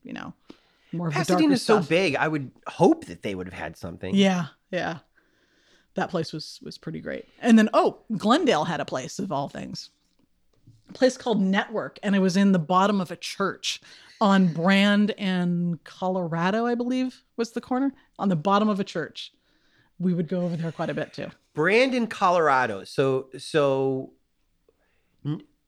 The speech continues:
Speaker 2: where the Americana is now?
Speaker 1: Across the street from
Speaker 2: Across the
Speaker 1: Americana.
Speaker 2: street. So where
Speaker 1: Yeah.
Speaker 2: the Shake Shack is now.
Speaker 1: Yes.
Speaker 2: And
Speaker 1: Yeah, like, well,
Speaker 2: maybe behind that a little. I think there's a church
Speaker 1: there's, like,
Speaker 2: still
Speaker 1: that
Speaker 2: there.
Speaker 1: big, gigantic, tall building. It was in the basement of that,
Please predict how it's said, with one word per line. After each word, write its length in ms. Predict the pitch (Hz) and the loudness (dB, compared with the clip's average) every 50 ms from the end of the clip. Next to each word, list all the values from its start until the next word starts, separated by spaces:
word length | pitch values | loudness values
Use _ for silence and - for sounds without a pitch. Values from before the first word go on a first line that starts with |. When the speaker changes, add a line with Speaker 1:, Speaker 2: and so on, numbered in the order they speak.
| _ _ - - - - - _ _ _ _ | _ _ -20 -20 -20 -20 -20 _ _ _ _
Speaker 2:
where 500 | - 131 151 160 175 185 185 190 190 190 - | -4 0 2 2 4 4 4 4 2 2 -2
the 200 | 143 147 160 156 | -6 -4 0 0
Americana 580 | 147 147 147 143 143 139 - 139 131 165 202 220 | 2 4 4 4 2 2 0 0 0 2 2 2
is 240 | 226 247 269 269 | 2 0 -2 -2
now? 360 | 269 262 285 311 349 392 381 - _ _ _ _ _ _ _ - | -2 -2 -2 -2 -2 -4 -6 -10 _ _ _ _ _ _ _ -2
Speaker 1:
Across 320 | - 214 - 226 214 - - | -2 2 4 4 4 4 2
the 80 | 214 | -6
street 240 | - - 202 196 - | -4 -2 0 -2 0
from 80 | - 175 | 2 4
Speaker 2:
Across 220 | 175 143 151 165 175 | 6 6 6 4 0
the 80 | 156 143 | -4 -4
Speaker 1:
Americana. 60 | 156 143 | -2 -2
Speaker 2:
street. 220 | 135 101 - - _ - | -2 -2 -4 -8 _ -2
So 100 | - 147 | 0 4
where 100 | 156 165 | 4 6
Speaker 1:
Yeah. 120 | 190 185 180 | 6 6 4
Speaker 2:
the 60 | 170 | 4
Shake 160 | 180 175 156 - | 2 0 0 0
Shack 320 | - 147 113 107 - - | -2 -2 -2 -2 -6 -8
is 160 | 101 92 90 | -10 -10 -8
now. 260 | 95 90 80 78 - - | -10 -12 -12 -12 -6 -2
Speaker 1:
Yes. 640 | 190 190 196 226 233 220 175 - - - - - - _ _ _ _ - | 2 4 6 6 6 4 2 -2 -10 -12 -12 -14 -16 _ _ _ _ 2
Speaker 2:
And 80 | 208 214 | 6 6
Speaker 1:
Yeah, 260 | 214 196 180 170 160 | 6 6 4 0 -2
like, 260 | 175 202 208 196 202 233 | 0 0 0 0 0 2
well, 420 | 233 233 233 226 226 220 208 - - | 4 6 6 6 6 4 -2 -4 2
Speaker 2:
maybe 300 | 151 170 196 214 214 226 | 6 8 8 10 8 6
behind 540 | 170 165 180 151 147 170 160 170 180 190 165 | 2 2 -4 -4 0 2 4 4 4 4 4
that 240 | 147 160 151 156 160 | 4 6 6 6 4
a 60 | 165 | 2
little. 260 | 170 185 190 190 175 - | 2 2 0 0 0 0
I 60 | 165 | -2
think 240 | 180 - 277 349 330 | 0 2 0 2 4
there's 180 | 440 403 302 - | 2 2 2 0
a 40 | - | -4
church 120 | 214 196 | -2 4
Speaker 1:
there's, 240 | 233 226 226 226 - | 6 6 6 6 4
like, 80 | 262 247 | 4 4
Speaker 2:
still 80 | 240 | 4
Speaker 1:
that 160 | 262 240 220 | 4 4 2
Speaker 2:
there. 160 | 208 214 139 180 | 2 0 0 2
Speaker 1:
big, 580 | 240 247 247 247 240 240 214 208 202 180 160 | 2 4 6 6 4 4 2 0 -2 -4 -6
gigantic, 680 | 156 - 214 208 202 190 170 196 196 202 196 202 196 - | -4 0 2 2 2 2 2 2 4 4 4 2 0 -2
tall 300 | - - 208 196 190 202 | -6 -4 -2 2 2 2
building. 400 | 175 190 196 190 196 202 196 202 | 2 2 2 2 2 0 0 -2
It 140 | - 185 185 | -2 -4 -4
was 200 | 175 180 165 170 | -2 -2 -2 0
in 80 | 175 175 | 0 0
the 80 | 170 | 0
basement 500 | 143 185 175 170 - - 190 160 135 - | 0 -2 -2 -4 -4 -8 -10 -10 -10 -8
of 180 | - 160 156 185 | -8 -10 -6 -4
that, 220 | 151 143 - - | -6 -6 -6 -8